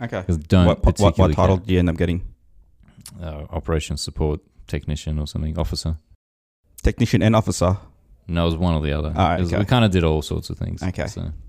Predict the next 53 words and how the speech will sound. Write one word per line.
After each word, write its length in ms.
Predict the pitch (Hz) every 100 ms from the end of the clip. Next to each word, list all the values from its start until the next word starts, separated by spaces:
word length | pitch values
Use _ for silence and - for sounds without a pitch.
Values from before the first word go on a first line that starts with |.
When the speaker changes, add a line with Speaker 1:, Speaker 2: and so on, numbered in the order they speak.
| - -
Speaker 2:
it 60 |
was 80 | 85
all, 160 | 85 78
like, 160 | 73 - _ -
I 80 | 76
T 160 | -
and 140 | 85 80
process 360 | 85 - -
combined. 360 | - 87 50 - _ _ _ _ _ _ _ _ -
Speaker 1:
Yeah, 200 | 123 113
for, 120 | 127
for 280 | - 147 143
me, 360 | 98 107 92 101
I 80 | 117
don't 80 | 139
really 220 | 117 98
care 200 | - 95
about 220 | 98 92
titles 320 | 98 90 90
either, 400 | 92 92 98 151 - - -
but 220 | 95 -
it's 220 | 104 -
more 140 | 107 104
to 100 | 87
do 120 | 92
with 120 | 87
the 60 | 87
work. 460 | 85 85 87 - -
So, 340 | - 85 87 85
you 120 | 87
know, 80 | 87
it 120 | - 98
has 160 | 95
to 80 | -
be 140 | 95 90
meaningful 440 | 90 90 - 87
work. 320 | 85 82 -
So 260 | - 92 92
my 140 | 110
title 240 | 139 110 90
doesn't 300 | 87 87 87
really, 240 | 85 - -
I, 80 |
I 180 | 78 104
don't 60 | 104
really 180 | 95 -
care. 180 | - 85
Like, 160 | 85
I 60 | 110
could 180 | - 98
be 100 | 92
called 380 | - 90 90 - - -
Chief 580 | - 101 92 - - -